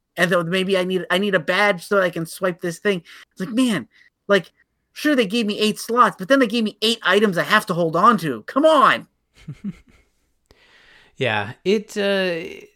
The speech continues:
Speaker 2: and, and Carlos has his own separate storage containers as he's exploring, but he's, he's sort of fast-paced in that I think he starts with some extra stuff, and he's got a bunch of ammo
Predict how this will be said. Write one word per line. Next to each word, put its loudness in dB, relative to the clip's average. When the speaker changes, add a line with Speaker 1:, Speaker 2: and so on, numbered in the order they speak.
Speaker 2:
and, -6
and -6
Carlos -2
has -4
his -6
own -4
separate -8
storage -8
containers -8
as -10
he's -10
exploring, -8
but -8
he's, -12
he's -10
sort -4
of -10
fast-paced -6
in -8
that -8
I -8
think -12
he -16
starts -12
with -10
some -10
extra -12
stuff, -8
and -10
he's -10
got -8
a -10
bunch -6
of -10
ammo -12